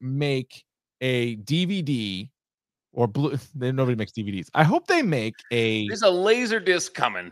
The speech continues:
Speaker 1: <laughs> I hope they at least put this puppy out on V H S. They should take the whole storyline of Sami Zayn and the Bloodline, which is, like, Roman Reigns and,
Speaker 2: Mm.
Speaker 1: like, the Usos and stuff. It's so good.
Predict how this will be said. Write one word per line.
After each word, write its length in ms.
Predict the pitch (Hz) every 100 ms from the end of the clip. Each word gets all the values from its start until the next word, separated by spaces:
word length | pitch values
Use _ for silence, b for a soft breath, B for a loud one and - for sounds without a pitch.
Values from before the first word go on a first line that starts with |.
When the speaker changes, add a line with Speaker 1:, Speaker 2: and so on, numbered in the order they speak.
| _
Speaker 1:
<laughs> 80 | -
I 260 | - 254 240
hope 300 | 311 277 -
they 300 | - 214 180
at 60 | 151
least 320 | 202 320 -
put 200 | 285 226
this 180 | 220 -
puppy 320 | 196 185 151
out 200 | 135 135
on 240 | 110 95
V 240 | 95 101 180
H 200 | 190 -
S. 340 | 85 92 - B B B B B B B
They 120 | 196 254
should 320 | - 294 202 _ _ _ _ _ _ _ -
take 360 | 202 196 156 -
the 180 | 139 127
whole 480 | - 196 220 247 254
storyline 920 | - - 170 156 135 110 92 90 92
of 120 | 117
Sami 420 | - 147 151 165
Zayn 560 | 131 127 123 131 139 160 -
and 260 | 120 120 113
the 80 |
Bloodline, 560 | 87 110 113 92 80 69
which 160 | 104 -
is, 60 |
like, 100 | 110
Roman 320 | 117 117 117 110
Reigns 440 | 110 110 110 104
and, 80 | 101
Speaker 2:
Mm. 40 |
Speaker 1:
like, 100 | 95 -
the 100 | 107
Usos 320 | 117 131 127
and 100 | 131
stuff. 300 | 127 135 139 _ _ _ _ _ _ -
It's 180 | 202 -
so 320 | - 185 190
good. 200 | - 151